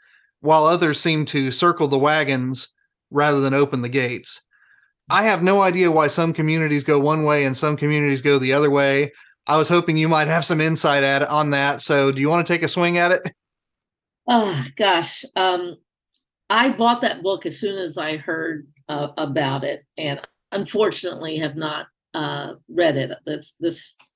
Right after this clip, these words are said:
Speaker 2: this is my curse. I buy books <laughs> and
Speaker 1: Oh, I, I, I,
Speaker 2: <laughs> they
Speaker 1: yeah,
Speaker 2: just
Speaker 1: the, me
Speaker 2: stack
Speaker 1: too,
Speaker 2: up.
Speaker 1: me too, friend,
Speaker 2: Yeah.
Speaker 1: me too. <laughs>
Speaker 2: Yeah. I, again, I think it's been,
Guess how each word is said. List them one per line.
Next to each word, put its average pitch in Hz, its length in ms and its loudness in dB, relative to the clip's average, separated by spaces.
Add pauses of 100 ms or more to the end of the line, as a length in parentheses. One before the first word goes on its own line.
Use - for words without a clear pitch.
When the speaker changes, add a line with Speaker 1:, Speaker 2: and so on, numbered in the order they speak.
(140)
Speaker 2:
this 170 180 -8
is 156 120 -18
my 151 160 -6
curse. 139 480 -10
I - 100 -10
buy 147 280 -4
books 151 460 -8 (120)
<laughs> - 140 -10
and 220 220 -2 (160)
Speaker 1:
Oh, 196 240 8
I, 185 180 2
I, 180 360 2
I, 170 60 2
Speaker 2:
<laughs> - 0 -
they 160 140 4
Speaker 1:
yeah, 226 100 2
Speaker 2:
just 226 160 4
Speaker 1:
the, 151 160 -2
me 160 100 2
Speaker 2:
stack 190 160 4
Speaker 1:
too, 202 160 6
Speaker 2:
up. 156 100 4
Speaker 1:
me 180 180 4
too, 185 220 4
friend, 139 300 2
Speaker 2:
Yeah. 151 140 0
Speaker 1:
me 170 60 2
too. 165 440 4
<laughs> - 40 -6 (300)
Speaker 2:
Yeah. 349 220 2 (880)
I, 190 320 -2
again, 214 380 0
I 190 140 0
think 214 260 -4
it's 190 200 -6
been, 185 400 -6